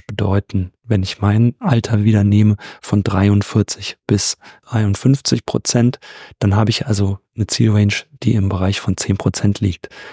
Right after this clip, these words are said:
Und damit kann ich dann wiederum ganz gut agieren. Insgesamt schlage ich dir vor,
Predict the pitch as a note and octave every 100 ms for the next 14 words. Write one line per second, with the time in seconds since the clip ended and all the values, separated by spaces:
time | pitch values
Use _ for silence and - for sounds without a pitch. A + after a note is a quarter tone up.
0 | - - G2 - - G#2+ A#2+ C3 - A#2
1 | A#2+ A2 G#2+ G#2 G2+ G#2 G#2+ - _ -
2 | G#2+ A2 - A2 - G#2 F#2 G#2+ F#2 E2
3 | _ _ _ _ _ - D3+ - A#2+ B2
4 | B2 - - _ - - A#2+ A2+ D#3 -
5 | D3+ C#3 - B2 B2